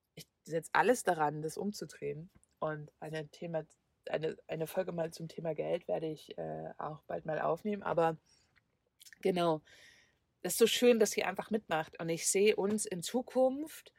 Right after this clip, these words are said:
auf jeden Fall mit mehr Frauen, mit mehr Frauen, die noch mehr Ideen umsetzen.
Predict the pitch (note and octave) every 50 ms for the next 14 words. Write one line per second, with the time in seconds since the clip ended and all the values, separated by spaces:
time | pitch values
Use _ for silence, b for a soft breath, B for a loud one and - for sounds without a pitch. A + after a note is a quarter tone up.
0 | B B B B B B B B _ _ _ _ _ _ _ _ - E3 - G#3
1 | G3+ G3 G3 - - G3+ F#3+ G3 G3 - - E3+ F3 - - F3+ F3 F3+ F#3+ G3
2 | - - - - G3 F#3+ F#3+ F3+ D3+ D3 D3 D3 - - - E3+ E3+ - - F3
3 | E3+ F3 F#3 F#3+ G#3 A3+ A#3+ A3+ - - A3 G#3 G#3+ A#3 A#3 A3 G3+ G3 F#3+ F3+
4 | G3 G#3+ G#3+ - A3+ A3 G#3+ - F3+ E3+ D3+ F3+ F#3+ G#3 A#3+ B3+ C4 C4 B3+ A#3+
5 | C4 C4 C4 - - - C#4 C#4 C#4 D4 D4+